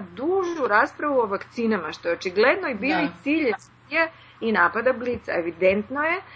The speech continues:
Speaker 1: da je moje zastupanje, e, slobode izbora na v-, e, vakcinaciju, znači neobaveznu vakcinaciju, bio pravi u stvari povod za orkestriranu i očigledno naručenu seriju lažnih optužbi u Blicu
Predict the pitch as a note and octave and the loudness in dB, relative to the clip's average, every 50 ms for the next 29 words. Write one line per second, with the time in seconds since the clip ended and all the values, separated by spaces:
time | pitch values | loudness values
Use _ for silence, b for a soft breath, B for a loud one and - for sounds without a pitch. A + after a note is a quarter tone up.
0 | B B B B - F#3+ F#3 F#3 F#3+ G3+ A3 B3 D4 F4+ F4 E4 E4+ C4 - - | B B B B -2 0 0 2 2 0 0 0 0 -2 -2 -4 -8 -10 -12 -14
1 | - - C#4+ D4+ D#4+ - - C#4+ B3 G#3+ F#3+ F3+ E3 - - - F3+ F3 - - | -8 -2 -2 -2 0 2 2 2 2 2 0 -4 -4 -6 -4 -4 -6 -6 -6 -4
2 | G#3 G3 F#3+ F#3 G#3 A#3 C4 C4+ A3+ C4 A#3 - A3 A#3 A#3+ B3 B3 A#3 A3 G3 | -2 -2 0 0 2 2 2 4 4 2 0 0 -2 -6 -8 -8 -8 -6 -2 0
3 | G#3 F#3+ F3+ E3+ D3+ - - - - F#3 F#3+ G3+ G#3 G#3 G#3 - - F3 F3+ - | 0 0 0 0 -2 -2 -4 -8 -12 -4 0 4 6 6 6 4 2 -2 -4 -2
4 | F#3 F3+ F3+ F3 E3+ E3+ - - - F3+ E3+ E3 E3+ F3+ F3 - - F#3 F3 E3+ | 0 0 0 -2 -4 -6 -10 -14 -20 -20 -12 -6 -6 -6 -6 -6 -8 -8 -2 2
5 | F3 F#3+ G#3+ G#3+ - - C4 G#3+ G3 F#3 - - E3+ E3 E3+ F3+ G3 A3+ C4 B3+ | 4 4 4 2 -2 -6 -10 -10 -10 -14 -14 -12 -12 -6 -2 2 4 4 4 4
6 | B3+ A#3 A3 G#3+ G#3 F3+ F3+ - - - F3+ G3 A#3 D4+ D4 - C#4 G#3+ G3 A#3+ | 2 -2 -4 -6 -8 -10 -12 -12 -14 -10 -6 -4 -4 -4 -4 -6 -8 -6 -4 -2
7 | A#3+ G#3+ G3 - - G#3 G3 G3 G#3 B3 D4 E4+ E4 D#4 C#4+ - - G#3+ G#3+ A3 | -2 -2 -2 -4 -4 2 6 8 8 8 8 6 2 -6 -12 -10 -6 -4 -4 -4
8 | A#3+ A3 - - G3+ G3 G#3 A3 G#3 F#3+ G3+ G#3 G3+ G3+ - F3+ E3+ - - - | -4 -6 -8 -6 -4 -2 -2 -2 -4 -6 -6 -6 -6 -6 -8 -12 -20 -18 -12 -8
9 | F#3+ G#3 A3+ A#3+ C4+ C#4+ C#4+ D4 D4 C#4 - B B B B B B B B - | -6 -4 -2 -2 -2 -2 -2 -4 -6 -6 -8 B B B B B B B B -6
10 | B3 C#4 C#4 A3+ - G3+ F3 E3 F3+ F3+ G3+ A3 B3 B3 A3+ G#3+ G3+ G3+ G3+ G#3+ | -2 0 2 0 0 -2 -4 0 4 4 4 4 2 -2 -4 -2 0 2 4 4
11 | A#3+ C4+ C#4 - - G#3 A3 G#3+ F#3+ - - G#3 G#3 G#3+ A3+ A3 G#3 G3+ F#3+ F#3 | 4 2 -2 -4 -6 -10 -10 -10 -10 -6 -2 0 0 0 0 -2 -2 0 2 2
12 | F#3 F#3 F#3+ F#3 F3+ F#3 F#3 F3+ - - - F3+ E3+ E3+ F3 F3 F3 E3+ - E3+ | 0 0 -2 -8 -6 -4 -4 -4 -4 -6 -12 -12 -12 -12 -10 -10 -10 -10 -8 -8
13 | F3+ F#3+ - - - D#4+ | -8 -8 -8 -8 -8 -10